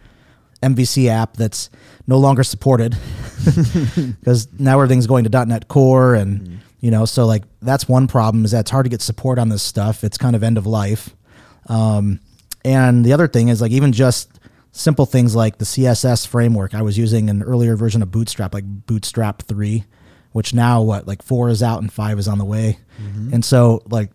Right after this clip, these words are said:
Speaker 1: even just within that, because it's a few versions out of date, trying to update that to the newest version breaks a lot of, uh, code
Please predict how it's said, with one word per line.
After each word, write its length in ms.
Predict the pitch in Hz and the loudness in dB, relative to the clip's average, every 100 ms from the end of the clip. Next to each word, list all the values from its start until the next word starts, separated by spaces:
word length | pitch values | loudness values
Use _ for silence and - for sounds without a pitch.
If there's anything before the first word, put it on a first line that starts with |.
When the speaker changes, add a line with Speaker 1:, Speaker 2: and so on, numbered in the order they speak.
| 139 | -2
Speaker 1:
even 260 | 139 139 | 2 2
just 320 | 120 123 - | 2 0 -2
within 340 | 123 120 127 107 | -2 0 0 0
that, 300 | 123 123 - | 0 -2 -4
because 320 | 120 135 127 | -2 0 0
it's 140 | 127 | 0
a 40 | 117 | -4
few 280 | - 139 123 | 0 2 4
versions 340 | 131 117 117 - | 4 2 0 -2
out 220 | 117 123 | -2 -2
of 120 | 101 | -2
date, 340 | 95 107 139 - | -2 -2 -4 -4
trying 240 | - 143 | 0 2
to 80 | 135 | 2
update 460 | - 110 - 123 - | 0 -4 -2 -4 -2
that 260 | 143 156 | -2 -2
to 80 | - | -2
the 80 | 117 | 0
newest 360 | 117 131 139 113 | 2 2 0 -2
version 420 | 120 127 147 156 - - - _ | -2 2 2 0 -4 -20 -20 _
breaks 320 | 117 117 113 | -2 0 -2
a 60 | 123 | 0
lot 200 | 117 117 | 2 2
of, 220 | 110 - - | 0 -6 -6
uh, 280 | 113 113 107 | -2 0 0
code 340 | - 135 117 | 0 2 0